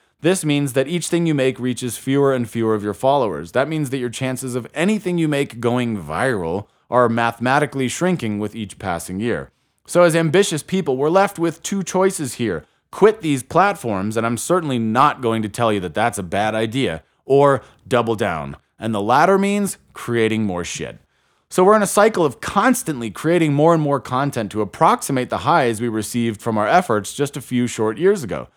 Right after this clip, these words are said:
I remember first learning that Facebook was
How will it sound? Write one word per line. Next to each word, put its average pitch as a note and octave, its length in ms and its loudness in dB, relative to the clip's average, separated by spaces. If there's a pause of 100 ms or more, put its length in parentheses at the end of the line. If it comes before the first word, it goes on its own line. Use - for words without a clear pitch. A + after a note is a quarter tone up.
(300)
I G#3+ 60 -2
remember C4+ 320 4
first B3+ 420 -2
learning F3 320 2
that G#2 140 -4
Facebook C3 560 -4
was A2 240 -2